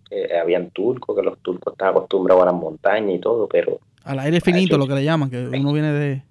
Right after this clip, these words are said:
Speaker 2: de, del Caribe y está a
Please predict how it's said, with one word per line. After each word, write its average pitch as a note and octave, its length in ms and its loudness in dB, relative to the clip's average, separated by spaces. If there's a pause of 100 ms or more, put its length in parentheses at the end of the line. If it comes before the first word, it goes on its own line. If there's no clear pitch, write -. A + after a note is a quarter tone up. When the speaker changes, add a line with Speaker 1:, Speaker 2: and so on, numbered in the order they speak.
(680)
Speaker 2:
de, C#3 260 -4
del C3+ 180 -4
Caribe C#3 520 0
y B2+ 80 -4
está C#3 460 -4
a - 20 -2